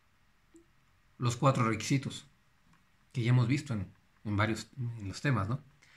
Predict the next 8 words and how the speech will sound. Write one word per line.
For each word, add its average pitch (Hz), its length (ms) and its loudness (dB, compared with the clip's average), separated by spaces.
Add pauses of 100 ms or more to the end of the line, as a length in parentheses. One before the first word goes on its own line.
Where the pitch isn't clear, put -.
(600)
Los 110 300 -4
cuatro 123 300 2
requisitos 120 640 2
es 113 300 -2 (420)
pedir 117 380 4
el, 120 540 0 (200)
el 113 140 -2
milagro. 117 500 2